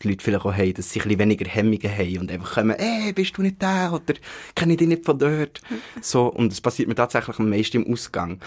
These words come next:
Es passiert mir eher weniger, wenn ich durch die Stadt laufe und dann so,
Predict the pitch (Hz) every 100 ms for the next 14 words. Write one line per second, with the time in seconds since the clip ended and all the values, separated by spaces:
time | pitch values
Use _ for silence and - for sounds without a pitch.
0 | - - 120 131 120 113 113 104 113 117
1 | 120 113 113 107 - - 98 95 101 101
2 | - 92 92 95 95 - _ _ 104 101
3 | 92 92 92 - 92 - 90 82